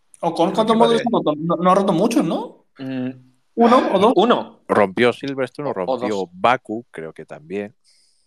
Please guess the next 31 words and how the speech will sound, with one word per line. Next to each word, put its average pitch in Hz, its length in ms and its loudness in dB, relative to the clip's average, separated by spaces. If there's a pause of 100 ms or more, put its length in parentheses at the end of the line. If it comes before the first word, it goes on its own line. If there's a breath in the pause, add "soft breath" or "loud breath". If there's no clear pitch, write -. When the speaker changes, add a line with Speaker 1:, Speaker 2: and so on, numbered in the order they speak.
(760)
Speaker 3:
Y 156 120 -4
Speaker 2:
¿Quién 131 200 0
más 127 100 -2 (300)
rompió? 120 260 -2
Speaker 3:
en 107 720 -10 (120)
Speaker 2:
No - 120 -10
recuerdo 78 300 -6
más. - 220 -8 (240)
Speaker 1:
Y 202 120 -4
en 185 60 -2
Speaker 3:
y 180 40 -2
en - 20 -2
Speaker 1:
Singapur 190 400 4
también 240 200 6
le 220 60 4
Speaker 3:
Singapur. 202 160 2
Speaker 1:
pasó 165 80 2
algo, 220 120 2 (140)
¿no? - 340 -10
Speaker 3:
En 135 80 -8
Singapur. 175 340 2
Speaker 1:
Rompimos 202 120 0
todo. 254 240 0 (760)
Speaker 2:
Ah, 156 140 4
en 165 80 2
Singapur 104 360 -6
también, 82 340 -16
sí, - 160 -20
sí, - 140 -20
sí, - 160 -20
sí. - 160 -20